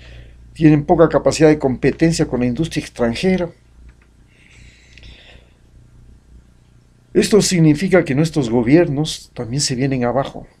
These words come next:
Los gobiernos que estamos teniendo aquí en América Latina se acabaron, porque ellos siempre han sido gente que han utilizado el ejército y gente de la clase rica,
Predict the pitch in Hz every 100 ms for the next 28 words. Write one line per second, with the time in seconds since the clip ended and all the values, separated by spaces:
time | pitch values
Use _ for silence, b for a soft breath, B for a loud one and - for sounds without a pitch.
0 | _ _ _ _ - 139 117 117 147 147
1 | - 156 147 147 131 131 147 131 117 143
2 | 135 139 139 135 127 151 139 104 - -
3 | - 143 131 120 139 139 117 - b b
4 | b b b b - 156 151 208 214 -
5 | 190 185 151 139 - _ _ _ _ _
6 | - 127 127 151 151 147 147 165 165 143
7 | 127 120 123 123 127 120 139 139 123 117
8 | 147 151 151 - 127 123 - _ b b
9 | b b _ _ _ _ _ - - b
10 | b b b b - 180 185 - _ -
11 | - - 143 151 151 127 113 - 147 156
12 | 139 151 151 127